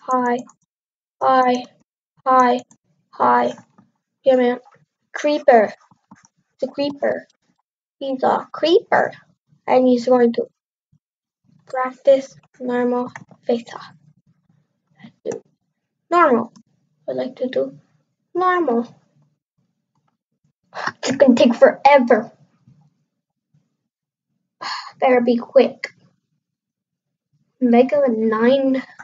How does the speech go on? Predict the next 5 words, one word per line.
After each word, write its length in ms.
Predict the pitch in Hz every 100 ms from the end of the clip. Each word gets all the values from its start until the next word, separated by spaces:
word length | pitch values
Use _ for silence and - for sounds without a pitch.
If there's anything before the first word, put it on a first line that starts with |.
| _ _
D, 300 | - 247 254 - _ _ _ _ _ -
nine 340 | 254 262 262
B. 340 | 240 269 - - _ _ _ 254 - _ _ _ _ _ - _ _ _ _ _ _ _ _ _ _
Friends, 460 | 285 277 277 277
class. 500 | - - - - -